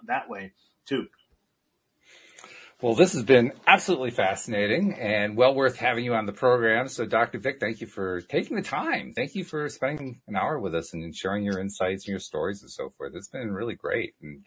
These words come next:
Speaker 2: tell people how they can find out more about you and your practice, your books, and so forth.
Speaker 1: Yeah, um, you can follow me at my website, empower your reality dot com, is where you can connect on everything. The podcast is on there. I have all my social media. I'm a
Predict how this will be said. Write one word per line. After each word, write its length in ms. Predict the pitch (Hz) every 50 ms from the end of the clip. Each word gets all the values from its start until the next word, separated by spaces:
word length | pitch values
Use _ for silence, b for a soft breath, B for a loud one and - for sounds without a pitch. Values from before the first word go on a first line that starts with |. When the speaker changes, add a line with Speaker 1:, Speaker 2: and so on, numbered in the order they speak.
| b b b
Speaker 2:
tell 140 | - 151
people 240 | 160 226 226 - -
how 120 | - 185 190
they 100 | 185 175
can 120 | - 180
find 220 | 160 - 147 147 143
out 220 | 147 151 165 165
more 160 | 165 143 139
about 320 | 131 123 127 135 131 - -
you 240 | 127 139 143 139 135
and 80 | 127
your 80 | 98 -
practice, 480 | - 107 107 113 110 - 131 120 -
your 80 | - 85
books, 220 | 76 98 107 - -
and 100 | 101 -
so 140 | - 76 71
forth. 320 | - - 71 69 67 _ _ _ _ _ b b b b b b
Speaker 1:
Yeah, 300 | - 139 180 208 240 - - -
um, 340 | - 147 151 147 147 147 147 151
you 80 | 175
can 160 | 180 214 202
follow 300 | 202 202 196 202 208 208 202
me 320 | 202 196 196 190 190 185 165
at 160 | 156 170 170
my 60 | 170
website, 420 | 170 170 180 180 180 - 185 180 170
empower 460 | 156 139 - - 151 160 175 185 190
your 340 | 180 160 156 151 160 165 170
reality 440 | 156 143 135 135 139 147 151 151 143
dot 240 | 143 139 135 135
com, 320 | - - 135 135 143 147 143
is 80 | 127
where 100 | 120 131
you 60 | 127 123
can 120 | - 127
connect 300 | 113 - 135 135 131 -
on 120 | 131 120 127
everything. 400 | 131 139 135 - 139 135 135 131
The 80 | 120
podcast 520 | - - 143 139 139 139 - 147 139 135 -
is 80 | 131
on 220 | 135 135 135 135 135
there. 220 | 135 135 139 139
I 60 | 123
have 120 | 123 127 123
all 80 | 127
my 120 | 123 127 120
social 340 | 117 - 135 127 - - 120
media. 320 | 123 127 123 127 127 127
I'm 180 | 127 123 123 127
a 140 | 127 117